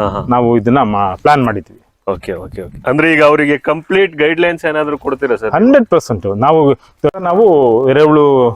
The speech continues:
Speaker 2: ಗೊಬ್ಬರದ ತೊಟ್ಟಿ, ಪ್ಲಾಸ್ಟಿಕ್ ತೊಟ್ಟಿನ ಈ ತರ ಇನ್‌ಸ್ಟಾಲ್ ಮಾಡ್ಕೊಡ್ತಾ ಇದ್ವಿ. ಯಾವುದೇ ಕರ್ನಾಟಕದಾದ್ಯಂತ ರೈತರುಗಳಿಗೆ ನಾವು ಈ ತರ, ಆ, ಇನ್‌ಸ್ಟಾಲ್ ಮಾಡ್ಕೊಡ್ತೀವಿ. ಅವ್ರ ಪ್ಲೇಸ್‌ಗೆ ಹೋಗ್ಬಿಟ್ಟು, ಅವ್ರ ತೋಟದಲ್ಲಿ,
Speaker 1: ಹ್ಮ್, ಹ್ಮ್.
Speaker 2: ಅವರು, ಆ, ಶೆಡ್ ಅಲ್ಲಿ
Speaker 1: ಹ್ಮ್.
Speaker 2: ಯಾವುದೇ ತರ ಇದ್ರೂ ನಾವು ಮಾಡ್ಕೊಡ್ತೀವಿ. ಮತ್ತೆ ಗೊಬ್ಬರ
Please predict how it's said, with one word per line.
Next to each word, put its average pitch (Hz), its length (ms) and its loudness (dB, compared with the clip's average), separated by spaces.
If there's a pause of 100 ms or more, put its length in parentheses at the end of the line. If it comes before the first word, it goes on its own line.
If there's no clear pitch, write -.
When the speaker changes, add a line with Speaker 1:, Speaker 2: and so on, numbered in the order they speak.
(220)
Speaker 2:
ಗೊಬ್ಬರದ 135 340 2
ತೊಟ್ಟಿ, 131 260 -2
ಪ್ಲಾಸ್ಟಿಕ್ 135 440 -2
ತೊಟ್ಟಿನ 143 380 -2
ಈ 127 40 2
ತರ 120 160 -2
ಇನ್‌ಸ್ಟಾಲ್ 117 400 0
ಮಾಡ್ಕೊಡ್ತಾ 104 440 -4
ಇದ್ವಿ. 98 180 -8 (260)
ಯಾವುದೇ 139 300 2
ಕರ್ನಾಟಕದಾದ್ಯಂತ 165 840 2 (600)
ರೈತರುಗಳಿಗೆ 170 540 4
ನಾವು 160 280 2
ಈ - 20 0
ತರ, 143 180 0 (840)
ಆ, 110 340 2 (220)
ಇನ್‌ಸ್ಟಾಲ್ 180 320 2
ಮಾಡ್ಕೊಡ್ತೀವಿ. 135 360 2
ಅವ್ರ 208 100 4
ಪ್ಲೇಸ್‌ಗೆ 247 300 4
ಹೋಗ್ಬಿಟ್ಟು, 170 360 4
ಅವ್ರ 156 120 2
ತೋಟದಲ್ಲಿ, 156 440 2
Speaker 1:
ಹ್ಮ್, 101 380 -8
ಹ್ಮ್. 101 160 -8
Speaker 2:
ಅವರು, 156 520 2
ಆ, 147 120 2
ಶೆಡ್ 180 320 2
ಅಲ್ಲಿ 135 200 2
Speaker 1:
ಹ್ಮ್. 110 360 -6
Speaker 2:
ಯಾವುದೇ 180 320 4
ತರ 185 160 2
ಇದ್ರೂ 190 360 2
ನಾವು 143 520 2
ಮಾಡ್ಕೊಡ್ತೀವಿ. 143 540 0
ಮತ್ತೆ 233 140 4
ಗೊಬ್ಬರ 165 320 4